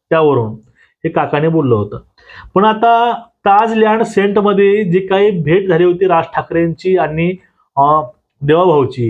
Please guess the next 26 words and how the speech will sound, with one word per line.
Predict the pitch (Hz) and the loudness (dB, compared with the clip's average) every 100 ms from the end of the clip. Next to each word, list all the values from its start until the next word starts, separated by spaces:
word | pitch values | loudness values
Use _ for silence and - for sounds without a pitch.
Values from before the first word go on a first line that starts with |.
| - | 0
ही | 175 160 | 0 0
भेट | 151 175 - _ - | -2 -2 -8 _ -4
अशीच | 131 - 220 214 - | -4 -4 -4 -4 -8
असू | 127 123 156 | -8 -4 -6
शकत | - 120 131 135 - | -4 -4 -4 -6 -2
नाही | 120 139 | 0 0
मित्रांनो. | 123 113 107 101 - _ _ - - - - | 0 -2 -4 -8 -16 _ _ -20 -20 -20 -2
कारण | 135 147 165 175 180 - - - | 0 4 2 2 -2 -14 -20 0
एक | 180 180 | 0 2
मुख्यमंत्रीचा | 202 180 175 202 196 196 170 185 208 214 - 196 202 | 0 0 -2 -2 0 0 0 0 0 -2 -2 0 0
पूर्ण | 208 - 185 190 208 | -2 -2 0 2 0
दिवसाचा | 185 180 196 | 0 2 0
शेड्यूल | 196 156 160 208 | 0 0 2 2
हा | 151 170 | 2 0
पूर्ण | 185 175 170 185 | -2 -2 0 0
बिझी | 147 147 | 0 2
असतो | 180 175 - 180 180 | 2 0 -2 0 0
आणि | 170 | 0
तो | 185 | -2
पूर्ण, | 180 - 175 190 | -2 -2 0 0
पूर्ण, | 196 185 170 160 | 0 0 2 0
पूर्ण | 147 175 190 180 160 160 _ _ _ _ 143 | 0 0 2 2 0 -4 _ _ _ _ -4
आकृतिबंध | - 165 175 170 180 | 0 2 2 2 0
हा | 165 147 - | -2 -2 0
तयार | 143 131 | 0 2
असतो, | 120 107 - 101 | 0 -4 -10 -12